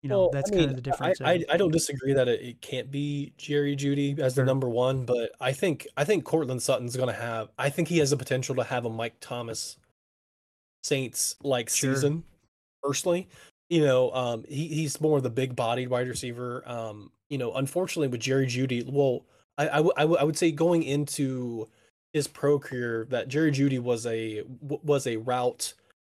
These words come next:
Speaker 2: w-, w-, w-,
Speaker 1: Savant.
Speaker 2: w-, a, a, a, a,
Speaker 1: <laughs> Savant.
Speaker 2: a route. Yes, yes, a savant tactician was the word I
Speaker 1: Yeah.
Speaker 2: was trying to find.
Speaker 1: There you go, there you go.
Speaker 2: Um, you know, he, he was doing really well, but his, his hands have really failed him, and that's what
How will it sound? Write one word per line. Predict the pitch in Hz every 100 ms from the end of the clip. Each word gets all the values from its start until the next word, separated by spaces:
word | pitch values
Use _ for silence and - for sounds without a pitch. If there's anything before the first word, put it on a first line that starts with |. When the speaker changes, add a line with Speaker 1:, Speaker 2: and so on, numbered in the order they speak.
| _ _ _
Speaker 2:
w-, | 143 151 -
w-, | - 156
w-, | 143 160 151
Speaker 1:
Savant. |
Speaker 2:
w-, | 143 - - -
a, |
a, | 131 120 160 - - 135
a, | 127
a, | 131
Speaker 1:
<laughs> |
Savant. | 131 135 135 135 -
Speaker 2:
a | 135
route. | 143 139 _ _ _ _ _ -
Yes, | 123 104 - - - _
yes, | 139 107 -
a | 131
savant | - 131 139 -
tactician | 127 - 165 156 156 147
was | 143
the | 143
word | 143 143
I | 143
Speaker 1:
Yeah. |
Speaker 2:
was | 139 135
trying | - 143
to | 131
find. | - 135
Speaker 1:
There | 156
you | 160 135
go, | 123 123
there | 151
you | 143 131
go. |
Speaker 2:
Um, | 139 123 117 - -
you | 160 147
know, | 127 123
he, | 147 196
he | 151
was | 202 175 143
doing | 151 165
really | 139 139
well, | 127 139
but | 135 123 - _
his, | 113 139 131 - 147 143
his | 151 139
hands | - 226 185
have | 139
really | 175 165
failed | 117 160 165 131
him, | 104 107
and | 120 120
that's | 131 151 180
what | 147 -